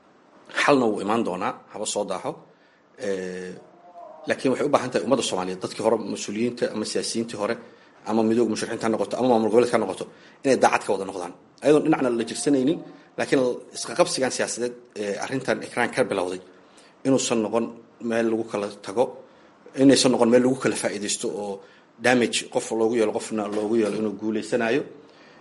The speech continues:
Eh, taas waxaa ka muhiimsan in waddankan ay ka dhacdo doorasho. Arrinta cadaaladda ahayd oo Ikraan, oo maadaama ay tahay meesha ugu, ay sabtu ka quruxsan tahayna, anigu waxaan qabaa Ikraan, eh, mar walba inay cadaalad hesho.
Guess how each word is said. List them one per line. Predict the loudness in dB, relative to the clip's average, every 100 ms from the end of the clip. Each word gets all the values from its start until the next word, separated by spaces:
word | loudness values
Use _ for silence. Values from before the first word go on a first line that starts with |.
| -12
Eh, | 0 4 6 4 0 -4 -10 -20 -20 -18
taas | -4 -2 0
waxaa | -2 0
ka | 2
muhiimsan | 2 0 -4
in | -2
waddankan | 0 -2 -4 -6
ay | -6
ka | -4
dhacdo | -4 -2
doorasho. | -2 -4 -4 -6 -12 -20 -14 0
Arrinta | 2 4
cadaaladda | 2 6 6 6 4 -2
ahayd | 0 -2 -2 -8
oo | -8 -8
Ikraan, | -6 0 0
oo | -2
maadaama | -6 -4 -4
ay | -4 -10
tahay | -8 -10 -8
meesha | -6 -4 -4 -6
ugu, | -6 -8 -10 -12
ay | -4
sabtu | -4 -2
ka | -4
quruxsan | -4 -4 -2
tahayna, | 0 0 -2 -12 -20 -20 -18 -20 -6
anigu | 2 6
waxaan | 6 4
qabaa | 0 2 2 0
Ikraan, | -10 -2 0 0 -6
eh, | -6 -2
mar | 2 4
walba | 4 2
inay | -2
cadaalad | 0 0 0
hesho. | -2 -6